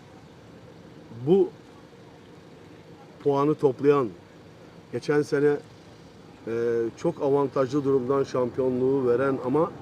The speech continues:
avantajlı duruma gelen, ee, bir takımın çok daha iyi şeyler yapacağına inanıyorum. Çünkü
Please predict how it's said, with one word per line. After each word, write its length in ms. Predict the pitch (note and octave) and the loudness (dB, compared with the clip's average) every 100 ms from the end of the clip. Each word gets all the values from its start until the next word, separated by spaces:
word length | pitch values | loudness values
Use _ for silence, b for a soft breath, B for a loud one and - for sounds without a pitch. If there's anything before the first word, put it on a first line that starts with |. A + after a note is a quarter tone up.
| - - - A#2+ | -18 -18 -8 0
avantajlı 600 | B2 B2 B2+ C3 C#3 C3 | 0 2 0 -2 -2 0
duruma 280 | B2+ B2+ | 0 0
gelen, 340 | A#2+ B2 D3 G3 - - - - - - | 0 2 2 0 -6 -18 -20 -18 -14 -4
ee, 300 | B2+ B2+ B2+ A#2 - | 0 2 0 -2 0
bir 140 | D#3 D3+ | 2 4
takımın 540 | D#3 B2+ D3 D#3 A3 - - - - - - | 0 0 0 0 0 -4 -12 -12 -12 -12 -2
çok 220 | F#3 F3+ | 0 2
daha 240 | D3 C#3+ D3+ | 2 4 4
iyi 160 | D3 | 4
şeyler 300 | C#3 D3 D3+ | 2 4 4
yapacağına 480 | D3 C#3 C#3 D3 D3+ | 4 2 2 4 4
inanıyorum. 480 | D#3 C#3 C3 B2+ D#3+ - - - - - - - - - | 4 2 2 0 -2 -4 -10 -8 -8 -6 -8 -10 -8 -4
Çünkü 320 | C3 D#3 | -2 0